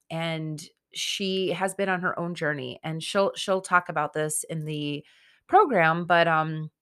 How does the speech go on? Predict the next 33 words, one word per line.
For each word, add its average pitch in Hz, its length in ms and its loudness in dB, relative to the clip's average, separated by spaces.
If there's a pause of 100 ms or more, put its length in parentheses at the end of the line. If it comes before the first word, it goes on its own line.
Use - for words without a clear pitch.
(400)
when 196 120 0
I 196 60 0
started 247 300 4
to 233 40 0
work 202 220 0
with 196 160 -6
Emily, 180 560 -4 (240)
she - 220 -8
very 190 360 0
much 180 580 -2 (120)
had 180 300 -6
a 180 40 -4
very, 170 400 0
like, 160 240 -10
masculine 156 1000 -4
structure - 760 -6
in 160 220 -10
place 151 420 -8
for 147 140 -10
her 151 80 -8
coaching, 120 560 -8 (400)
meaning 185 480 -2 (480)
what 196 260 -2
she - 180 -6
coached 226 440 0
on 170 240 2
was 160 180 -4
very 185 320 -2
much 196 340 -2
all 170 360 2
on 170 100 -4
the 156 80 -8
stuff 175 340 -6